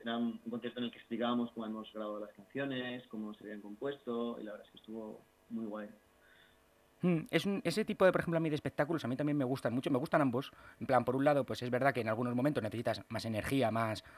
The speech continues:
Speaker 2: más bailar, pero en otros, por ejemplo, ese momento de reflexión, más relajado, más de estar sentado, entendiendo el porqué de las cosas, también me parece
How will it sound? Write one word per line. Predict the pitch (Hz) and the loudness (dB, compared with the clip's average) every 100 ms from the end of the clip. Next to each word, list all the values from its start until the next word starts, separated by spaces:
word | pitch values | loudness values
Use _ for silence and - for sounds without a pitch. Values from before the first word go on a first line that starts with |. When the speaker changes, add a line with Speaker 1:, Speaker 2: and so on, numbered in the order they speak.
| - | 0
Speaker 2:
más | 113 104 | 2 6
bailar, | 107 110 131 135 - - - | 6 8 6 2 -8 -18 -2
pero | - 117 | 2 4
en | |
otros, | 123 160 | 4 2
por | 143 | 2
ejemplo, | 147 139 | 0 0
ese | 143 | 2
momento | 139 143 135 135 | 2 2 2 0
de | 131 127 123 120 113 | 0 2 2 2 0
reflexión, | 110 110 87 135 135 123 | -4 -4 -2 2 4 4
más | 120 | 2
relajado, | 120 113 131 131 | 2 2 4 4
más | 117 | 2
de | 123 | 0
estar | - 120 | 0 0
sentado, | 117 120 139 120 - - | 2 6 6 4 -2 -6
entendiendo | 120 120 123 127 147 | -2 4 4 6 4
el | 135 | 4
porqué | 117 110 139 | 4 4 4
de | 131 | 4
las | 113 | 4
cosas, | - 123 - 156 - - - | 0 -4 -4 -10 -14 -20 -2
también | 127 131 | 0 4
me | 143 | 6
parece | 147 151 151 135 | 8 6 4 -2